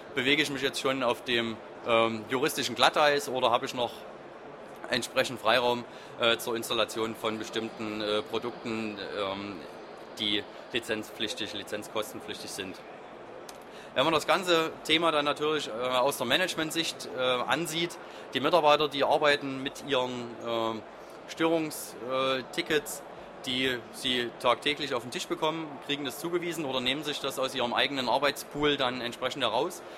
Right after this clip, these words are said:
bearbeiten das entsprechend der Priorität oder des Eskalationsstatus. Die Leitungsebene im, äh, unteren, mittleren,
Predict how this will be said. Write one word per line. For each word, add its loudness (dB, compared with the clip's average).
bearbeiten 6
das 2
entsprechend -4
der 2
Priorität -2
oder 0
des 2
Eskalationsstatus. 0
Die 0
Leitungsebene 2
im, -4
äh, 0
unteren, 0
mittleren, -2